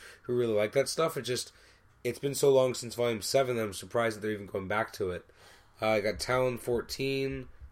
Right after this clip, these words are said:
uh, then from, um, from Image, you have Manhattan Project seventeen.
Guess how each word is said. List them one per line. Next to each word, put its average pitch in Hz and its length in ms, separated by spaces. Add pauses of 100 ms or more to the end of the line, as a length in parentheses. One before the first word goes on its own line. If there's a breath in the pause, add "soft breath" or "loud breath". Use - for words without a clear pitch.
(140)
uh, 104 580
then 107 200
from, 104 400
um, 92 520 (500 loud breath)
from 110 200
Image, 127 320
you 117 80
have 104 120
Manhattan 113 400
Project 117 300
seventeen. 127 680